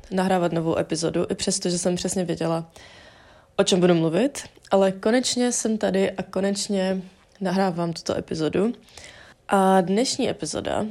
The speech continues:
bude o mém oblíbeném tématu, což je randění, prostě dating a chlapci a nějakých tendencích, které v dnešní době mají nejenom chlapci, ale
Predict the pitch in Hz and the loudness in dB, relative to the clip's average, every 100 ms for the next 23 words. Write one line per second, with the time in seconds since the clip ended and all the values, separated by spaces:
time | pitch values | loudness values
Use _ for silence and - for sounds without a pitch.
0 | - _ - - _ _ 202 165 180 175 | -10 _ -20 -20 _ _ -10 -4 0 2
1 | 180 170 165 165 - - - - _ _ | 4 4 2 -4 -16 -20 -20 -20 _ _
2 | _ 185 185 180 - 190 214 226 226 220 | _ 2 4 4 2 2 4 4 2 0
3 | 190 175 165 - 165 165 - 180 - 175 | 0 0 -2 -4 -6 -4 -4 -4 -2 -2
4 | 170 180 - - - 202 202 196 180 185 | -2 -4 -8 -10 -6 -2 0 0 0 0
5 | 170 170 180 196 - - - - - _ | 0 -2 -2 -6 -14 -20 -20 -20 -20 _
6 | 196 202 - 175 - 180 180 175 170 175 | -10 -8 -4 -6 2 2 4 2 2 0
7 | 175 - 170 170 - 185 185 - - 180 | -2 -4 -6 -6 -4 -4 -4 -8 -4 0
8 | 175 175 185 - - _ _ _ _ - | 0 -2 -4 -14 -20 _ _ _ _ 0
9 | 208 202 196 190 190 - _ _ _ 208 | 4 4 4 2 -2 -12 _ _ _ 0
10 | 220 220 202 - 185 185 180 180 - 165 | 0 0 -8 -2 0 2 0 -2 -4 -4
11 | - - 180 175 165 175 170 175 170 165 | -4 -4 0 0 0 -4 -4 -4 -4 -4
12 | 170 170 - - - - - _ _ _ | -6 -8 -14 -20 -20 -20 -20 _ _ _
13 | _ _ 185 185 170 180 190 214 175 170 | _ _ 0 4 4 2 4 4 2 0
14 | 175 - - 208 220 - 175 170 165 | -4 -4 -4 -2 0 2 2 2 -2